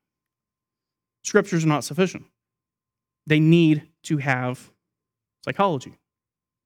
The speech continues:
Several problems. First, um, this changes the definition of general revelation. Psychology supposedly studies man to help him live better.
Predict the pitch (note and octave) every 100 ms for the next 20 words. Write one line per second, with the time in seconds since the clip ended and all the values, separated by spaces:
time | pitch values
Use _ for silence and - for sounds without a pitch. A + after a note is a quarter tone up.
0 | _ - C#4 A3+ - C#3 C#3+ G3 - -
1 | - F#3+ F3 - - _ _ _ _ _
2 | _ _ - C3+ C#3 G#3 - B3 B3 A#3
3 | E3 F3+ G3+ E3+ - D3 C#3 D3+ C3+ C3+
4 | A#2 D#3 - - _ _ _ _ _ _
5 | _ _ _ _ - F#3+ - G#3 B3+ G#3+
6 | F3+ - E3 A3+ G#3+ D#3+ D#3+ G3+ G3 E3
7 | E3+ F3+ D3+ D3 F#3+ F3 D#3+ E3+ E3+ D3
8 | - G3+ C3 G#2+